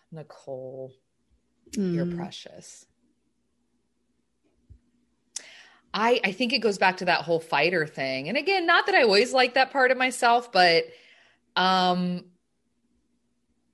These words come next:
Speaker 1: it has served me well in a, a
Speaker 2: Yeah.
Speaker 1: lot of areas in life. So I am appreciative that I have that just in me, but then
Speaker 2: Mm-hmm.
Speaker 1: also through what I've gone through, it's required a level of fighting that has helped me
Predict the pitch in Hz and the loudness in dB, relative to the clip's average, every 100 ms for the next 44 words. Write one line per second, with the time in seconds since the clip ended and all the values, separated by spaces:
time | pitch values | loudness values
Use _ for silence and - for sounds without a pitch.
0 | _ - 190 190 208 - 240 247 220 208 | _ -4 -4 -2 -6 -2 -2 0 -2 -2
1 | 180 147 131 135 156 160 151 151 - 151 | 0 0 0 -4 -8 -6 -4 -4 -4 -2
2 | 151 151 151 147 143 - 147 143 139 131 | 0 2 2 -2 -4 -8 -6 -4 -4 -4
3 | 127 - 139 135 123 120 - 160 156 156 | -6 -12 -10 -8 -6 -8 -4 -2 -2 -4
4 | - 180 180 - 151 143 135 147 135 135 | -8 -6 -6 -4 -2 -2 -2 -2 -2 -2
5 | 135 135 135 135 139 147 - - 143 160 | -2 -2 -2 -2 -4 -4 -10 -10 -10 -8
6 | 202 220 220 - - - _ 214 170 156 | -6 -6 -6 -12 -20 -20 _ -2 0 0
7 | 202 180 156 151 151 147 147 143 131 147 | -2 -2 -4 -4 -6 -4 -2 -2 -4 -4
8 | 143 143 135 147 139 135 131 127 127 127 | -4 -4 -8 -6 -2 0 0 -2 -4 -6
9 | 143 - 151 135 - 147 131 131 127 127 | -10 -8 -8 -8 -2 0 0 -2 -2 -2
10 | 123 127 120 - 131 127 123 123 127 - | -2 -4 -4 -2 -2 -2 -4 -8 -6 -6
11 | - 147 - 147 143 147 139 139 | -6 -10 -4 -4 -4 -8 -10 -12